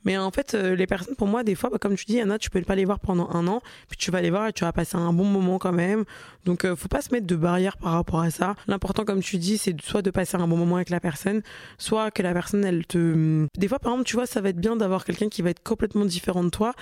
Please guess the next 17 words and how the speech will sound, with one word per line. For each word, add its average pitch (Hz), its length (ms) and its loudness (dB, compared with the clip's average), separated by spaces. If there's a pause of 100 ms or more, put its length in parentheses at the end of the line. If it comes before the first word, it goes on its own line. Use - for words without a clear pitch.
(220)
parce - 160 -4
qu'elle 180 100 0
va 185 80 0
peut-être - 220 -4
t'aider 196 200 -2
à 202 160 2
apporter 214 440 -2
une, 175 360 0
un, - 40 -6
un 170 80 2
regard 175 320 0
frais 233 240 -2
sur - 200 -6
des 170 80 0
situations 185 420 -4
qui - 120 -10
t'arrivent, 202 540 0